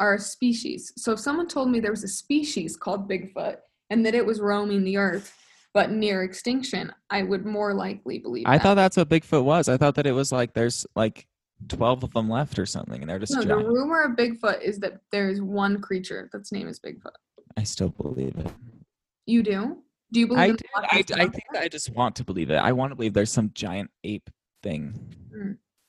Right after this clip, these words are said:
Speaker 1: Do you believe in the Loch Ness Monster?
Speaker 2: Yeah, yeah, sure.
Speaker 1: So you don't, but you'd like to.
Speaker 2: Yeah,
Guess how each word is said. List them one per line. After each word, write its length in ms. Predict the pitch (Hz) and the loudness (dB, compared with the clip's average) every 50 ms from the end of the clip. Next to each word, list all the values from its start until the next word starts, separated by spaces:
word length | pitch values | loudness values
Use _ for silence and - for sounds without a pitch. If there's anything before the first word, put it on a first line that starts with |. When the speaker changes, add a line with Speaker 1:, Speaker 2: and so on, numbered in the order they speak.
| _ _ _ _ _ _ _ _ _ | _ _ _ _ _ _ _ _ _
Speaker 1:
Do 80 | - 247 | 2 2
you 80 | 240 | 2
believe 220 | 196 226 233 220 208 | 4 2 0 0 0
in 60 | 214 | -2
the 60 | 208 | -4
Loch 240 | 202 196 190 202 196 202 | -4 -4 -4 -4 -6 -4
Ness 180 | 202 202 202 | -6 -4 -4
Monster? 480 | 202 190 196 202 196 - 233 254 277 - _ _ _ _ _ _ _ _ _ _ _ _ _ _ _ _ _ _ _ _ _ _ - - _ _ _ _ _ _ _ | -4 -4 -4 -6 -8 -6 -8 -8 -8 -10 _ _ _ _ _ _ _ _ _ _ _ _ _ _ _ _ _ _ _ _ _ _ -20 -20 _ _ _ _ _ _ _
Speaker 2:
Yeah, 380 | 127 131 131 127 127 127 131 131 | -2 -2 0 0 0 0 0 2
yeah, 220 | 135 165 190 196 - - - - - - - | 4 4 2 2 2 -4 -14 -20 -20 -18 -16
sure. 220 | - - 202 196 - - - - _ _ _ _ _ _ _ _ _ _ _ _ _ _ _ _ _ _ _ _ _ _ _ _ _ _ _ _ _ | -4 -2 0 0 0 -4 -12 -18 _ _ _ _ _ _ _ _ _ _ _ _ _ _ _ _ _ _ _ _ _ _ _ _ _ _ _ _ _
Speaker 1:
So 100 | - - | -6 -4
you 120 | 214 214 214 | -2 0 2
don't, 220 | 208 190 165 - - - | 0 0 0 -2 -8 -6
but 220 | 202 202 190 170 180 | -4 -2 -2 0 0
you'd 140 | 196 190 | -2 0
like 220 | 185 - - 202 - | 0 -2 -2 -2 -6
to. 180 | - - - - - _ _ _ _ _ _ | -12 -14 -14 -14 -18 _ _ _ _ _ _
Speaker 2:
Yeah, 380 | - 135 139 127 120 117 123 127 | 4 6 6 6 6 6 4 2